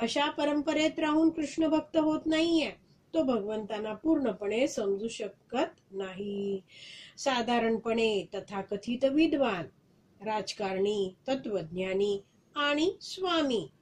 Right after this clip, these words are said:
हे जेव्हा भगवद्गीतेवरील भाष्य लिहितात, तेव्हा ते श्रीकृष्णांची हकालपट्टी करण्याचा किंवा सरळ त्यांचे, म्हणजे श्रीकृष्णांचे अस्तित्व नष्ट करण्याचा प्रयत्न करतात.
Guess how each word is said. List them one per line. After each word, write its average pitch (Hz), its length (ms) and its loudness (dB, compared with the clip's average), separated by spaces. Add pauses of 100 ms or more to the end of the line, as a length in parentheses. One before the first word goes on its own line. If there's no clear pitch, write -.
(160)
हे 277 140 6
जेव्हा 220 580 -2
भगवद्गीतेवरील 254 1120 2
भाष्य 214 560 -4
लिहितात, 220 720 0 (520)
तेव्हा 269 360 6
ते 202 400 -2 (140)
श्रीकृष्णांची 220 1000 -2 (100)
हकालपट्टी 262 960 0
करण्याचा 254 680 0 (480)
किंवा 214 420 4
सरळ 311 480 4 (420)
त्यांचे, 226 640 0
म्हणजे 190 260 -4
श्रीकृष्णांचे 269 1000 0 (320)
अस्तित्व 254 600 0 (320)
नष्ट 269 320 0
करण्याचा 202 680 -2
प्रयत्न 208 560 -6
करतात. 180 640 -12